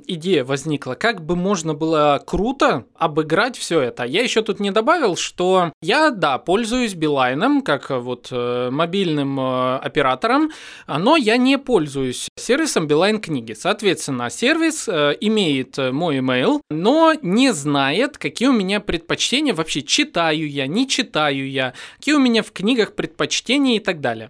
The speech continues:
Мне кажется, очень круто было бы, если бы здесь, э, маркетологи прислали мне письмо с игровой механикой формата: «Переходите на наш небольшой квизик, пройдите тест,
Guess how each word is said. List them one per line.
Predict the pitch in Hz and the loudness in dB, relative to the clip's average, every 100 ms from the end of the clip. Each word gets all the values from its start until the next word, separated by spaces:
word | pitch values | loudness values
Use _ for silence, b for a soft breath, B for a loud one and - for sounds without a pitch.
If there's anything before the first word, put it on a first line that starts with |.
| - | -8
Мне | 156 190 294 370 | 0 4 4 2
кажется, | 208 131 127 - 123 | 0 -2 -4 -8 -6
очень | - 330 285 247 | -2 0 0 0
круто | - 143 127 196 254 | -2 -4 0 0 2
было | 165 143 | 2 0
бы, | 139 131 | 0 -2
если | 156 277 - 202 | 0 -2 0 -2
бы | 170 | 0
здесь, | 160 139 147 202 285 - | -2 -4 0 0 0 -2
э, | 190 160 156 | -2 2 2
маркетологи | 156 196 - 220 151 143 170 254 | 2 -2 -2 -4 0 0 0 -2
прислали | 226 151 - 254 254 | -2 -2 0 2 2
мне | 208 196 | 0 -2
письмо | - 180 - 208 320 349 320 | -4 -6 -2 2 4 2 0
с | - - 226 226 | -6 2 4 4
игровой | 214 202 196 202 302 | 0 2 2 4 4
механикой | 254 220 156 123 135 175 302 | 4 2 0 -2 -2 0 -2
формата: | 302 165 170 185 147 127 131 127 123 - | 2 0 2 2 0 0 0 0 -4 -2
«Переходите | 175 - 226 226 - 156 | -2 0 0 -2 -2 -2
на | 165 | 0
наш | 180 143 165 | 0 0 -4
небольшой | 156 160 - 156 | -2 -2 0 -2
квизик, | 202 269 277 214 - | 0 0 2 -2 -2
пройдите | 156 165 165 208 - 160 147 | -2 -2 -2 -6 -2 0 0
тест, | - 269 320 | 2 2 2